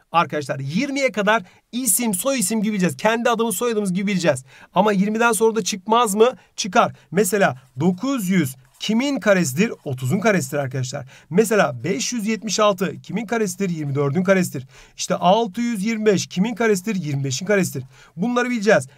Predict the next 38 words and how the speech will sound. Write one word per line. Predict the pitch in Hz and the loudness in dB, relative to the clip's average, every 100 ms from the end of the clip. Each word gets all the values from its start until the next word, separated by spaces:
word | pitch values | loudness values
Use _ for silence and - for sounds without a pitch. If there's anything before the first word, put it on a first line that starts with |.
| - | -12
İşte | - | -6
üç | 170 190 - | -4 -4 -2
yüz | 233 | -2
yirmi | 214 240 | 0 0
dört | 226 185 127 | 2 2 2
kimin | 175 240 | 0 0
karesidir? | 240 226 185 220 214 | 2 0 2 -4 -4
On | 170 226 | -2 -2
sekizin | 233 196 175 180 | -2 -6 -2 0
karesidir | 156 139 143 | 0 -2 -6
arkadaşlar. | 139 131 127 131 - - - | -6 -6 -8 -10 -18 -20 -8
Veya | 139 214 196 147 | 4 6 6 2
iki | 143 131 | -6 -4
yüz | 233 185 | -4 -2
seksen | 214 180 214 220 | -4 2 2 2
dokuz | 208 190 180 | -2 -2 -4
kimin | - 196 247 | -2 -2 -2
karesidir? | 233 214 185 214 | 0 0 -2 -8
On | 151 202 | -2 0
yedinin | 226 190 180 | 0 2 0
karesidir. | 156 143 131 - - _ | 0 -4 -6 -14 -20 _
Bunları | 165 262 254 214 | -4 0 2 2
da | 190 226 190 - | 4 2 0 -8
mutlaka | 202 - 208 185 165 151 | -8 -4 -2 0 0 0
bilmemiz | 226 202 202 277 - _ 135 | 0 2 0 -2 -8 _ 0
gerekiyor. | 180 185 175 156 120 - _ _ | 4 6 4 -2 -6 -10 _ _
E, | 160 160 - | -4 -4 0
karekök | 208 294 220 285 190 | 0 0 0 -2 -2
dışına | 180 196 151 - _ | -4 0 -2 -4 _
bir | 135 247 | -4 -2
sayı | 285 - 220 | -2 -2 2
nasıl | 180 - | 4 2
çıkar? | - 190 160 139 _ - | 2 2 2 -2 _ -12
Karekök | - - 269 240 190 | 0 0 0 -4 -8
içindeki | 208 208 208 | -8 -4 -4
sayıya | 185 214 254 | 0 -2 -2
şunu | 226 240 | -4 0
sorarız. | 208 156 | 2 0